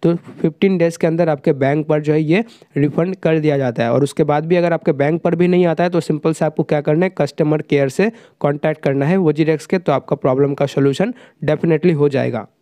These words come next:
तो सिंपल सा यहाँ से हम क्लोज कर देते हैं ये टैब को और बैक आते हैं और देखते हैं कब तक हमारे अमाउंट जो है डिपॉजिट होता है।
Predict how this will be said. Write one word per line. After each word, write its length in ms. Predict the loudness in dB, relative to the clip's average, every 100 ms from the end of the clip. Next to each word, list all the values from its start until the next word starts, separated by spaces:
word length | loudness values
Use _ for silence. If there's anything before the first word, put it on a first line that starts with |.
| _ _ _ _ _ _ _
तो 80 | -6
सिंपल 320 | -4 0 0
सा 120 | 2
यहाँ 220 | 2 0
से 140 | 0 -2
हम 100 | 0
क्लोज 300 | 0 0 0
कर 140 | -2
देते 260 | 0 0 0
हैं 160 | -2 -4 _ -2
ये 120 | -2
टैब 240 | 0 -2
को 240 | -2 -4 -4 -10 _ _ _ -6
और 100 | -4
बैक 300 | 0 -2 0
आते 200 | -2 0
हैं 60 | 0
और 60 |
देखते 240 | 0 -2 -2
हैं 60 |
कब 140 | -2 -2
तक 100 | -2 2
हमारे 280 | 2 2 0
अमाउंट 320 | 0 2 2
जो 60 | 0
है 60 | 0
डिपॉजिट 440 | 0 0 -2 0
होता 200 | 0 0
है। 180 | -2